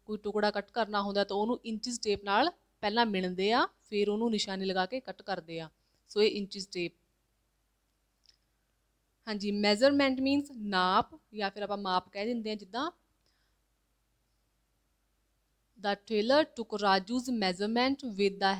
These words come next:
help of an inches tape। ਹਾਂਜੀ, ਦਰਜੀ ਨੇ ਇੰਚਜ਼ ਟੇਪ ਦੀ ਮਦਦ ਨਾਲ ਰਾਜੂ ਦਾ ਨਾਪ ਲੈਤਾ। ਕਾਹਦੇ ਵਾਸਤੇ ਨਾਪ ਲੈਤਾ? Very good, ਡਾਕਟਰ ਦਾ ਕੋਟ, ਡਾਕਟਰ ਦੇ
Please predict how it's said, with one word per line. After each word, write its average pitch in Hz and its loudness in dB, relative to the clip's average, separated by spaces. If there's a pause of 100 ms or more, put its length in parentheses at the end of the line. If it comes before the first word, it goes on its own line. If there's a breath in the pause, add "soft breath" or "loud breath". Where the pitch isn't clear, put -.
help 233 2 (140)
of 190 4 (100)
an 247 0 (240)
inches 277 -2
tape। 190 -2 (140)
ਹਾਂਜੀ, 190 -6 (120)
ਦਰਜੀ 185 -8
ਨੇ 202 -2 (880)
ਇੰਚਜ਼ 262 -2
ਟੇਪ 226 -2
ਦੀ 220 -6
ਮਦਦ 190 0
ਨਾਲ 190 4
ਰਾਜੂ 196 -2
ਦਾ 220 4
ਨਾਪ 180 -2
ਲੈਤਾ। 269 0 (540)
ਕਾਹਦੇ 208 0
ਵਾਸਤੇ 277 2
ਨਾਪ 254 2
ਲੈਤਾ? 302 0 (1300)
Very 226 4
good, 196 2
ਡਾਕਟਰ 196 0
ਦਾ 214 4
ਕੋਟ, 214 4
ਡਾਕਟਰ 196 0
ਦੇ 247 2